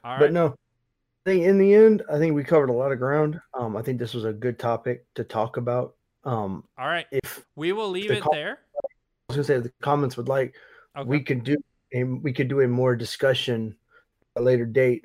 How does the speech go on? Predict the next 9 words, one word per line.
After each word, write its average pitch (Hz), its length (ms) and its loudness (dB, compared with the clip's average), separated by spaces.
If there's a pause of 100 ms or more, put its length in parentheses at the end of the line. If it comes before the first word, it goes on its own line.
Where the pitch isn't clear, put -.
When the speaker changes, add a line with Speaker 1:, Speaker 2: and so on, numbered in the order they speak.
(160)
Speaker 2:
on 120 600 0 (1600)
the 123 120 -2
psychology 120 920 -2 (460)
and 104 140 -14
all 127 160 0
Speaker 1:
Mm-hmm. 123 80 0
Speaker 2:
the 117 40 0
stuff - 300 0
that 120 100 -2